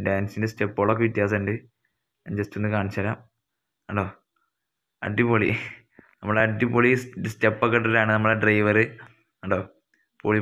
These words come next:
പൊളി കണ്ടോ. ഇവരൊക്കെ കോസ്റ്റ്യൂം വ്യത്യാസം, അടിപൊളി കോസ്റ്റ്യൂം ഉഷാറാണ്. അപ്പോൾ നമ്മൾ എന്താ, നമ്മൾ വൺ എസിന് മുന്നിൽ ഇത് വെറുതെ നേരെ നിർത്തിയിട്ടേക്കാണ്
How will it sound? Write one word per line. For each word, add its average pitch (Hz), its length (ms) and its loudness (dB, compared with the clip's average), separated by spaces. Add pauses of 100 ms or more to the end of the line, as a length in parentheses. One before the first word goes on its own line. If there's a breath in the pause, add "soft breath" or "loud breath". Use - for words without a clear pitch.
പൊളി 110 240 2
കണ്ടോ. - 1300 -14
ഇവരൊക്കെ 107 360 0 (680)
കോസ്റ്റ്യൂം 113 400 2
വ്യത്യാസം, 113 420 0
അടിപൊളി 113 360 0
കോസ്റ്റ്യൂം 110 360 0
ഉഷാറാണ്. 104 440 0 (1120 loud breath)
അപ്പോൾ 107 160 2 (100)
നമ്മൾ 110 260 2
എന്താ, 117 160 2 (160)
നമ്മൾ 110 240 2
വൺ 107 220 2
എസിന് 107 200 0
മുന്നിൽ 117 240 4
ഇത് 117 140 2
വെറുതെ 110 340 4
നേരെ 107 240 4
നിർത്തിയിട്ടേക്കാണ് 104 580 0